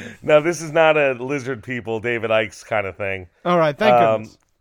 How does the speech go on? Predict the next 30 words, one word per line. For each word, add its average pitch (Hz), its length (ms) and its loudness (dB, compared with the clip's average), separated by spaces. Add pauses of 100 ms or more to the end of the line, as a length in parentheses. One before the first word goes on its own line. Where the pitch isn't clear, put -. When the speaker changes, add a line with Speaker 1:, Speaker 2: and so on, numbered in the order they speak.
Speaker 1:
yeah, 135 220 4
it's 123 200 -2
more. 156 400 0
You'll, 180 280 0
you'll 170 180 -2
see 151 180 -8
why 131 280 4
the 110 100 -10
story 113 320 -4
exists 101 420 -8
when 110 140 -10
we 110 100 -10
get 101 160 -8
into, 104 540 -10
uh, 92 240 -4
Israel. 95 420 -10 (560)
Oh, 160 240 8
Speaker 2:
Hmm. 147 160 -8 (320)
Speaker 1:
Jesus 110 380 -12
Christ! - 480 -8 (1500)
Is 120 160 -8
this 110 160 -10
a 113 60 -10
Jewish 113 360 -6
angle? 98 360 -4
And 95 80 -10
then 95 100 -6
I 92 100 -2
hit 95 180 -8
Israel. 90 400 -12